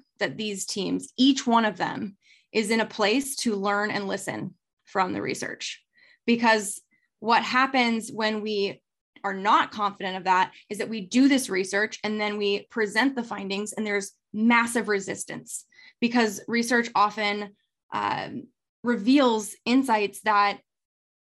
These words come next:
really counter long-held assumptions that these teams might have about your members. So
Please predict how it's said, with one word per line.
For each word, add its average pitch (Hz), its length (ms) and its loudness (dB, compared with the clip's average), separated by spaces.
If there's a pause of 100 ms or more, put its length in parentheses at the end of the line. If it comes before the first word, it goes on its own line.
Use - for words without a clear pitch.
(140)
really 220 300 -4
counter 240 560 0
long-held 196 500 -2
assumptions 277 760 0
that 220 140 -2
these 214 200 -4
teams 214 320 0
might 208 180 -2
have 180 560 -2 (460)
about 214 260 2
your 208 100 -2
members. 190 460 -6 (260)
So - 480 2